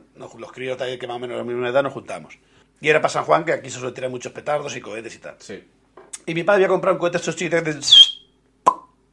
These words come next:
Speaker 2: Exacto.
Speaker 1: la polla ahí en el pollete de la barandilla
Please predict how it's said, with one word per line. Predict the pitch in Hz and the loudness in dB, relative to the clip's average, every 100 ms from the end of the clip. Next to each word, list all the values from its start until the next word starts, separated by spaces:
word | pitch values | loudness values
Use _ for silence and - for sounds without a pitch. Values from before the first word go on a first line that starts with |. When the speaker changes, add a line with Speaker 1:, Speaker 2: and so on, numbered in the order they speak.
| _ - | _ -20
Speaker 2:
Exacto. | 123 104 98 - 139 - - | -16 -16 -16 -16 -18 -16 -6
Speaker 1:
la | 160 165 160 | 6 8 8
polla | 214 196 | 6 4
ahí | 190 | 4
en | 180 | 4
el | |
pollete | 165 160 170 | 2 -2 0
de | 170 | 2
la | |
barandilla | 165 170 175 165 | 4 2 0 -6